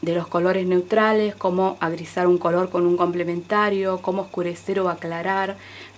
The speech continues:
con otros colores de la misma gama, y, mm, cómo potenciar con los verdaderos complementarios.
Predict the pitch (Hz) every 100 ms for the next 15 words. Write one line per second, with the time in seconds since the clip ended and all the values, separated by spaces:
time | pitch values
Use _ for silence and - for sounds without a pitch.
0 | - 180 190 190 196 190 185 190 190 185
1 | 175 180 180 175 175 202 196 196 208 226
2 | - - - - - - - - - -
3 | - - - - - - 196 190 185 180
4 | 175 180 175 180 - - 196 196 196 196
5 | 208 - 226 208 214 190 180 170 170 170
6 | 175 175 - 160 160 160 160 160 156 151
7 | 160